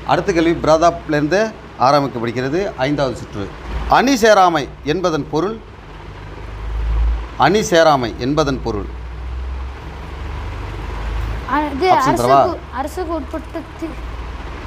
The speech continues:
Speaker 2: ஆப்ஷன் தாங்க சார்.
Speaker 1: ஆப்ஷன் தரேன். ஒரு மார்க் தான் இருக்கு. நடுநிலைமை வகிப்பது,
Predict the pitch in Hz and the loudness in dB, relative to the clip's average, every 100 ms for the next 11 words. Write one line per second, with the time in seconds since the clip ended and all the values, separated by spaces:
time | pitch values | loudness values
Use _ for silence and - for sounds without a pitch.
0 | - 311 311 370 320 294 269 220 - - | 2 2 2 0 2 0 -4 -6 -10 -12
1 | - 131 123 120 101 95 - - - - | 2 2 4 -2 0 -2 -4 -10 -10 -10
2 | - 151 147 127 - 117 95 104 139 226 | 2 4 6 4 2 -2 -2 0 2 2
3 | 240 247 226 - - - - - - - | -2 -8 -10 -12 -14 -14 -14 -14 -14 -14
4 | - 135 170 240 233 190 170 131 131 160 | -2 4 6 6 6 6 4 2 0 0
5 | 151 135 180 | 0 2 2